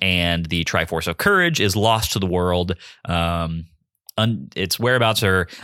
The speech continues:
unknown, and the understanding is that it will not show itself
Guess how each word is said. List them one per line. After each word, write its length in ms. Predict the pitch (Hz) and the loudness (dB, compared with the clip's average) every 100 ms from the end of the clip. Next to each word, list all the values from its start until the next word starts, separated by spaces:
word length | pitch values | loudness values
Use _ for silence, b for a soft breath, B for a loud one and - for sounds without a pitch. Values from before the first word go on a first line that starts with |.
| B | B
unknown, 640 | 175 175 151 143 139 135 139 135 | 2 4 4 4 4 2 0 -2
and 340 | 107 107 104 98 | 0 2 2 0
the 200 | 104 95 | 0 0
understanding 440 | 98 - 101 95 | 0 0 0 2
is 140 | 92 82 | 0 0
that 160 | 90 | 0
it 80 | 92 | 0
will 120 | 92 | -2
not 280 | 90 92 90 | 0 0 2
show 200 | - 90 | 0 0
itself 480 | 85 - 90 85 - | -2 -2 -2 -2 -6